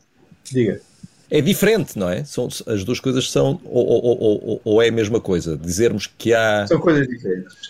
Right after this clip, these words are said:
Speaker 1: A ver, eh, eh, é, é, é improvável que qualquer um de nós, e estou a dizer pessoas de sessenta anos, que não tenham tido num determinado momento da, da sua vida, nomeadamente eu que vivi em Moçambique, por exemplo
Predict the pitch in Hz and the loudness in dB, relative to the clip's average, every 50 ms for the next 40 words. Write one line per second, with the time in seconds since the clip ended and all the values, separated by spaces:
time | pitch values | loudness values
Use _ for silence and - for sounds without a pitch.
0 | - - 127 117 117 139 135 127 123 120 117 - - _ _ - - _ - - | -2 0 2 2 4 4 4 4 4 2 0 -2 -6 _ _ -20 -20 _ -8 -4
1 | 135 135 - - - 135 127 123 117 110 110 104 78 76 78 - _ _ _ _ | -2 0 0 2 2 2 4 6 6 6 6 4 2 0 -6 -10 _ _ _ _
2 | _ _ - _ _ - 156 120 - - 156 160 156 160 143 - 147 147 143 - | _ _ -20 _ _ 0 0 2 2 2 2 4 4 4 2 2 2 2 2 2
3 | - 151 143 143 139 - - 156 151 151 165 156 135 131 135 127 123 107 131 127 | 2 2 2 2 2 0 -4 -8 -4 -2 0 2 4 4 4 4 4 2 2 0
4 | 127 127 - - 139 123 - _ _ - - - - - 135 123 - 151 143 143 | 0 0 -4 -8 -8 -8 -10 _ _ -20 -20 -14 -8 -4 -4 -2 0 2 2 4
5 | 143 139 127 123 139 156 165 170 151 131 123 120 - 123 117 123 113 - 139 135 | 4 4 4 2 2 2 4 4 4 2 2 0 -4 -6 -6 -6 -2 2 2 2
6 | 123 120 135 139 131 - - 147 139 135 139 - - - 147 131 - 127 117 110 | 4 4 2 0 0 0 0 0 0 0 0 -2 0 2 2 2 2 2 2 4
7 | 110 113 117 120 - - - - _ _ _ _ _ _ _ _ _ _ - 147 | 2 2 0 -2 -4 -8 -10 -12 _ _ _ _ _ _ _ _ _ _ 0 2
8 | 147 143 151 160 165 160 151 143 - 151 151 147 143 139 139 143 143 135 131 135 | 4 4 4 4 4 4 4 2 2 2 2 2 4 4 6 6 6 4 2 2
9 | 139 139 135 135 127 127 135 127 131 - - 123 123 117 110 110 113 123 120 131 | 2 4 4 4 4 2 2 0 0 0 2 2 4 4 4 4 2 0 2 2
10 | 120 110 120 170 190 185 143 127 123 123 117 117 117 120 117 110 - 131 127 123 | 2 2 2 2 2 4 4 4 4 4 4 4 4 2 2 0 2 2 2 2
11 | 117 120 - 120 120 120 113 120 117 117 110 110 110 - - 117 104 104 110 123 | 2 0 -4 -2 -2 0 0 2 2 2 4 2 2 0 0 0 2 2 0 0
12 | - 113 110 98 95 95 107 120 | 0 -2 -2 0 0 -2 -2 -4